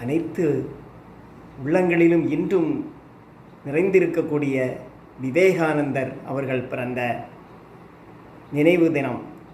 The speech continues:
இன்று நூற்றி இருபத்தி மூன்றாவது நினைவு. "ஒவ்வொருவரிடமும் நம்மிடமும் பொறுமையும் விடாமுயற்சியும் இருந்தாலே வெற்றி நிச்சயம்" என்ற ஒரு பெரிய தன்னம்பிக்கை,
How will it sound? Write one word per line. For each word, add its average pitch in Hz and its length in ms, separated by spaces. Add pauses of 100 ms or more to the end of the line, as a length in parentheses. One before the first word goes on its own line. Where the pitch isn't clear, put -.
(120)
இன்று 147 280
நூற்றி 185 640
இருபத்தி 165 480
மூன்றாவது 147 800
நினைவு. 131 480 (1400)
"ஒவ்வொருவரிடமும் 185 1040 (140)
நம்மிடமும் 190 760 (420)
பொறுமையும் 214 580 (260)
விடாமுயற்சியும் 196 920
இருந்தாலே 160 800 (300)
வெற்றி 190 420
நிச்சயம்" 180 600 (1700)
என்ற 175 360
ஒரு 156 180
பெரிய 175 400
தன்னம்பிக்கை, 185 760